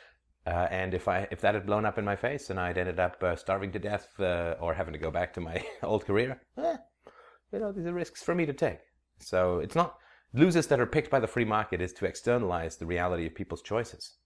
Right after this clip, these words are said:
So, do we live in a society or don't we? Are we a collective? Everybody's success is predicated on the hard work of all of us. Nobody gets there on their own.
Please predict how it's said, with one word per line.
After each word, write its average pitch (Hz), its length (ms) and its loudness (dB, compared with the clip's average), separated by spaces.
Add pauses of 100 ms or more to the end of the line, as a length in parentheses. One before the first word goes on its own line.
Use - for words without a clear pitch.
So, 78 240 -16 (1300)
do 196 100 8
we 180 100 10
live 185 180 10
in 180 80 8
a 160 60 6
society 156 500 6
or 104 60 6
don't 135 280 6
we? 85 200 0
Are 151 160 2
we 156 120 6
a 120 60 2
collective? 117 540 0
Everybody's 135 420 8
success 107 420 2
is 95 80 -8
predicated 107 540 2
on 92 100 2
the 90 60 -6
hard 110 220 6
work 101 200 2
of 87 100 0
all 120 140 10
of 98 100 2
us. - 220 -16
Nobody 113 300 4
gets 95 260 0
there 85 160 0
on 85 80 -2
their 87 120 2
own. - 160 -2